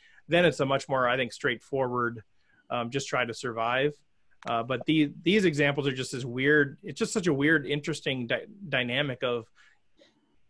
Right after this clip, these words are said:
my, my number one goal is to survive, yet my number one goal is to chip up. I have two number one goals, um, and trying to figure out how to navigate those waters. But yeah, I think, I think the, the final table or the, uh,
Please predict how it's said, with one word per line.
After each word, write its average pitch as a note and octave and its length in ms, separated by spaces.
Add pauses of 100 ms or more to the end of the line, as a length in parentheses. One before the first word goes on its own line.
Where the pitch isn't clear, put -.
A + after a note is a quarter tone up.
(120)
my, D#3 220
my C#3 300
number F3+ 240
one D#3 120
goal D3 160
is C#3+ 80
to C3+ 160
survive, C3+ 560
yet C3+ 240
my C#3 120
number D3+ 260
one C3+ 160
goal C#3 180
is B2+ 80
to B2 80
chip B2+ 220
up. C#3+ 240
I C#3 60
have A#2+ 100
two G3+ 120
number D#3 220
one B2+ 160
goals, - 340 (400)
um, B2 400 (140)
and C3+ 140
trying D3 200
to B2+ 80
figure C3+ 180
out B2 100
how C3 80
to B2 80
navigate A#2+ 380
those A2+ 160
waters. A2+ 520 (760)
But D3+ 120
yeah, D3+ 200
I D#3+ 80
think, G#3 220
I F3 100
think A3 140
the, D3 200 (280)
the D3+ 160
final G3 320
table D#3 560 (400)
or D#3+ 140
the, D3 220
uh, B2+ 200